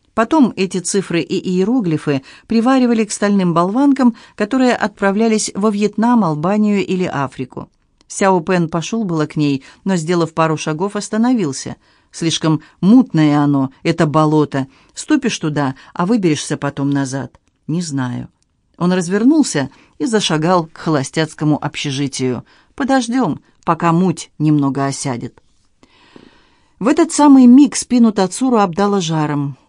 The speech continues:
Снова выпускают сталь. Ей никогда не надоедало смотреть на вечернюю выплавку. Тацуру остановилась и взглянула наверх. Небо сделалось красно-золотым.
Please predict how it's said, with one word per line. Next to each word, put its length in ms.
Снова 640
выпускают 680
сталь. 400
Ей 280
никогда 680
не 140
надоедало 580
смотреть 640
на 140
вечернюю 560
выплавку. 540
Тацуру 380
остановилась 720
и 80
взглянула 500
наверх. 500
Небо 340
сделалось 500
красно-золотым. 960